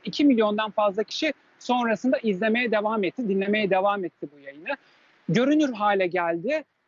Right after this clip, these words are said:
E, kendine büyük bir platformda yer buldu. Bu da partinin politikalarının normalleşmesi anlamına geliyor. Bugün bir anket de yayınlandı. Yirmi bir puana çıkmış gözüküyor.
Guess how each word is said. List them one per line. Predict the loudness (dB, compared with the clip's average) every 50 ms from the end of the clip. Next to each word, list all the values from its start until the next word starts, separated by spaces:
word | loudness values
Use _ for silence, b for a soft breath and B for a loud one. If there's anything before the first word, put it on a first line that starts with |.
| _ -4
E, | -2 0 0 0 -2 -4 -6
kendine | -6 -4 -4 -2 -2 -2 -2 -2 -2 0
büyük | -2 -2 -2 -2
bir | -6 -4
platformda | -2 -2 0 0 0 -2 -4 -4 -2 0 0
yer | 0 0 0 0 0 0 0
buldu. | 0 0 0 0 -2 -2
Bu | 0 0
da | -2 -2
partinin | _ -6 -6 -4 -4 -4 -2 -2 0 0 0
politikalarının | 0 -2 -2 -2 -2 -4 -2 -2 0 0 0 2 2
normalleşmesi | 2 2 2 0 0 0 0 -2 -2 -4 -8 -6 -4 -4 -6 -4 -4
anlamına | -2 -2 0 2 2 2 0 0
geliyor. | -2 -4 -6 0 0 0 0 _ _ _ _ _ _ _ _ -4
Bugün | -4 0 0 2 2 2
bir | 0 0 -2 -2 -2 -2
anket | -2 -2 -4 -6 -6 -4 -2
de | 0 0
yayınlandı. | 2 0 0 -2 -4 -2 -2 -2 -2 -2 -2 -2 -2
Yirmi | -2 -4 -4 0 0 0 2 0 0 0
bir | -2 -2 0
puana | 0 0 0 0 0 -4
çıkmış | -6 -8 -10 -8 -8 -8 -6 -2
gözüküyor. | 0 0 0 -2 _ 0 0 0